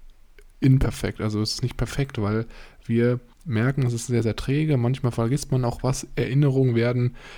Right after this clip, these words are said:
im Laufe der Zeit vielleicht auch so ein bisschen verändert. Das ist so ein bisschen so wie bei stiller Post.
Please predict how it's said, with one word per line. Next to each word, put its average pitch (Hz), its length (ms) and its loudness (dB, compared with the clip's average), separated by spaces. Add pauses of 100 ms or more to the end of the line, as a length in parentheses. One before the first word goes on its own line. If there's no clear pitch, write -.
(220)
im 135 120 0
Laufe 131 240 4
der 120 120 4
Zeit - 240 -2
vielleicht 113 320 0
auch 117 140 0
so 120 60 2
ein 117 80 2
bisschen 120 240 -2
verändert. 135 480 0
Das 113 100 0
ist - 80 -4
so 127 80 2
ein 120 60 2
bisschen 123 280 0
so 120 120 4
wie 117 80 6
bei 113 140 2
stiller 117 300 2
Post. - 440 -2